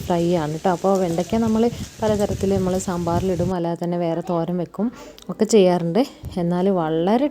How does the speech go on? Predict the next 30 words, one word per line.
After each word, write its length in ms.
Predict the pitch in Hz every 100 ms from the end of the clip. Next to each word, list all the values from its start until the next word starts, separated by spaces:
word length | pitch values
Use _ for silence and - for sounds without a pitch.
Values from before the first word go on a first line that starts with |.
| 240
ടേസ്റ്റി 340 | 175 165 -
ആയിട്ടുള്ളൊരു 380 | 180 - 170 170 185
കറിയാണ് 400 | 160 165 151 160
ട്ടോ. 100 | 180 156 - - - - - - 196
പിന്നെ 380 | 170 165 165 165 170 - -
നമുക്ക് 240 | 190 185 214
ആ 20 | 208 208
ഒരു 140 | 208 220
കൊഴുപ്പുണ്ടല്ലോ, 580 | 208 185 180 220 170 165 170
ആ 40 | 202
കൊഴുപ്പിൻ്റെ 440 | 190 175 - 208 226 202
ഒന്നും 220 | 214 240 277 - - - 190
ഒരു 120 | 196
ബുദ്ധിമുട്ട് 340 | 190 185 190 202
അറിയേയില്ല. 440 | 185 170 180 185 165 175
വ-, 100 | 147 87 120 -
ക്രമേണ 360 | 175 165 170 202
നമ്മളെന്താണ് 560 | 208 208 208 202 202 202 196 - -
പലപ്പോഴായിട്ട് 640 | 180 170 190 202 196 190 196
നമ്മൾ 180 | 185 190 320 - - -
വെണ്ടയ്ക്ക 320 | 175 170 202 196
കഴിക്കാനൊക്കെ 520 | 185 175 185 185 190
കുട്ടികളാണെങ്കിലും 680 | 180 175 170 180 175 170 185 180
മുതിർന്നവരാണെങ്കിലും 720 | 160 170 170 170 175 175 180
ഒക്കെ 100 | 185 202
നമുക്ക് 200 | 190 214
കഴിക്കാനായിട്ട് 540 | 208 180 180 185 190 196
ഒരു 60 | 190
ഇച്ചിരി 260 | 175 - 202 196
മടിയാണ്. 480 | 160 170 170 151